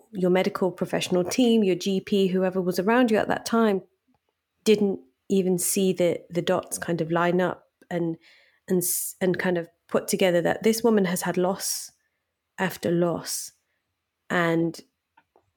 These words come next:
we're not giving her anything, or we're not looking at this. So for me, I think that that's the sad part, but I know that the rules and regulations have recently changed around that, um, which is great. We're s-, finally seeing some shift within the,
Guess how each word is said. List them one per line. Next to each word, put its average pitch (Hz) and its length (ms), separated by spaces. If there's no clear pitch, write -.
we're 196 140
not 175 240
giving 175 240
her 151 140
anything, 165 580
or 165 320
we're 170 180
not 175 260
looking 180 360
at - 140
this. 170 240
So 208 160
for 202 100
me, 202 260
I 156 120
think - 240
that - 100
that's - 280
the - 120
sad 175 380
part, - 320
but - 80
I 185 60
know 190 260
that 180 180
the 180 80
rules 175 440
and 165 280
regulations 170 580
have 170 460
recently 170 460
changed 165 500
around 170 440
that, 156 220
um, 170 200
which 185 200
is 160 100
great. 185 460
We're 180 80
s-, - 320
finally 208 400
seeing 185 340
some 180 180
shift - 480
within 180 440
the, 160 420